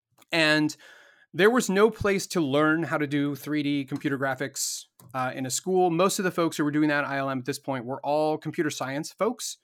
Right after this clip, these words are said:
who learned the art part, who learned the cinema part.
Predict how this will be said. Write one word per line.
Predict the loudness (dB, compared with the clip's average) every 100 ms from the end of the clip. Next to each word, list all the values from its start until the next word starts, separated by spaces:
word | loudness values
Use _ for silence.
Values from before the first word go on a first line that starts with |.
| _
who | -2
learned | 0 2 2 0 -2
the | -2
art | -2 -4 -4
part, | -4 -4 -6 _ _ _
who | -4
learned | -2 0 2 2 -2 -6
the | -8
cinema | -4 -2 0 -2
part. | -6 -6 -6 -6